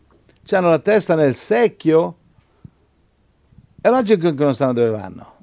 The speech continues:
Ma non lo sapevate che se mettete le sanzioni sulla Russia, quella lì ve le metterà su di voi? E adesso sta soffrendo più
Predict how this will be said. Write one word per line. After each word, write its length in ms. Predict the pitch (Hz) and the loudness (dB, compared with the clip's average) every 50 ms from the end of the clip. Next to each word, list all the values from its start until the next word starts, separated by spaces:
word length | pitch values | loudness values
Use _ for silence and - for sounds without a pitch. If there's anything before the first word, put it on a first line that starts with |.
| _ _ _ _ _ | _ _ _ _ _
Ma 100 | - 160 | -6 -4
non 160 | 190 220 240 | -4 -2 -2
lo 80 | 247 240 | -2 -2
sapevate 680 | - 262 247 - - 269 247 233 175 127 113 107 123 117 | -2 -2 -4 -2 -2 -2 0 2 0 0 0 -4 -6 -6
che 100 | 117 117 | -6 -6
se 140 | 101 120 123 | -6 -6 -4
mettete 420 | 123 123 113 123 143 139 123 135 | -4 -4 -4 -4 -4 -4 -2 -4
le 100 | 131 123 | -4 -4
sanzioni 600 | 120 - 127 123 117 104 - 131 135 131 127 117 | -4 -4 -6 -6 -6 -6 -6 -6 -4 -4 -4 -6
sulla 180 | 104 120 120 117 | -6 -4 -4 -4
Russia, 480 | 117 143 147 135 - 135 127 123 107 _ _ - - _ _ | -2 -4 -6 -8 -8 -8 -8 -8 -8 _ _ -20 -20 _ _
quella 280 | _ - 131 123 127 123 | _ -2 0 0 0 0
lì 220 | 123 123 135 135 | 0 0 -2 -2
ve 120 | 123 120 120 | -2 -2 -2
le 100 | 120 117 | -2 -2
metterà 400 | 120 120 110 - 127 117 113 101 | -2 -4 -4 -4 -4 -4 -4 -4
su 160 | - - 113 | -4 -6 -6
di 100 | 117 127 | -4 -2
voi? 640 | 131 151 165 156 131 117 107 104 101 107 123 139 139 _ _ _ _ _ _ _ _ _ _ _ _ _ _ _ _ _ _ _ _ _ _ _ _ _ _ _ - | -2 0 0 2 2 0 0 -4 -6 -10 -12 -12 -16 _ _ _ _ _ _ _ _ _ _ _ _ _ _ _ _ _ _ _ _ _ _ _ _ _ _ _ -8
E 80 | 135 127 | -6 -4
adesso 320 | 131 180 175 131 147 147 | -2 -2 -2 0 -2 -4
sta 160 | 113 147 139 | -2 -4 -6
soffrendo 500 | 110 147 139 117 - 165 160 139 135 123 | -4 -4 -4 -2 -2 -2 -2 -2 -4 -4
più 340 | 120 - 165 165 151 143 - | -4 -2 0 2 2 2 0